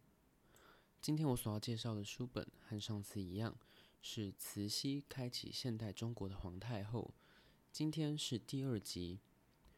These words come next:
我们会介绍第三部以及第四部。那么正式开始喽。第三部，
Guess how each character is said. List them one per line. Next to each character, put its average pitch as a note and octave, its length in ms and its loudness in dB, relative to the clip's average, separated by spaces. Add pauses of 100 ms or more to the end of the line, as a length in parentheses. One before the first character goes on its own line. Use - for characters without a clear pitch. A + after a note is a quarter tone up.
(240)
我 A2 60 0
们 G#2 140 2
会 C3 180 0
介 A2+ 220 2
绍 G#2+ 240 -2
第 - 140 -6
三 C#3 280 -2
部 C#3 360 2
以 F2+ 160 -6
及 - 160 -6
第 G#2 180 0
四 G2+ 220 -2
部。 - 300 0 (680)
那 A2+ 80 0
么 F#2+ 180 0 (140)
正 G#2+ 180 2
式 - 320 -2
开 C3+ 140 -2
始 C3 140 0
喽。 A#2+ 260 2 (1500)
第 C#3 80 -2
三 C3 260 -2
部， C#3 220 0